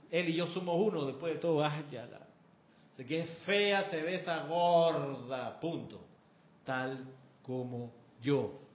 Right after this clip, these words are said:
Y eso te refrena de seguir vomitando energía mal calificada. Porque bien lo dice acá, la ley es impersonal, es irrefutable, se te va a regresar.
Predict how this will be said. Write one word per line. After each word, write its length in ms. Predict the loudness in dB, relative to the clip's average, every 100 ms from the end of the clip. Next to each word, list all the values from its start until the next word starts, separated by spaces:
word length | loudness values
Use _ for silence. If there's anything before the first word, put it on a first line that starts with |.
| -20 -20 _
Y 100 | -2 0
eso 260 | 4 4
te 140 | 4 4
refrena 680 | 4 2 4 6 6 4 2
de 140 | 0
seguir 480 | 2 0 2 0 2
vomitando 760 | 2 2 0 -2 -2 -4 -6 -10 -20 -20 -20 -20 -20 -20 _ -20 _
energía 360 | -6 -4 -2 -2
mal 160 | -2
calificada. 680 | -2 -2 -2 -2 2 2 2
Porque 340 | 6 6 6 4
bien 180 | 4
lo 80 | 4
dice 200 | 2 2
acá, 180 | 2 4
la 160 | 6 6
ley 340 | 6 6 6 2
es 180 | 2 2
impersonal, 600 | 2 0 0 0 0 2
es 140 | 2 4
irrefutable, 680 | 4 2 0 2 2 2 0
se 120 | -2
te 120 | 0
va 120 | 2
a 60 | 2
regresar. 680 | 0 -2 -2 0 -2 -4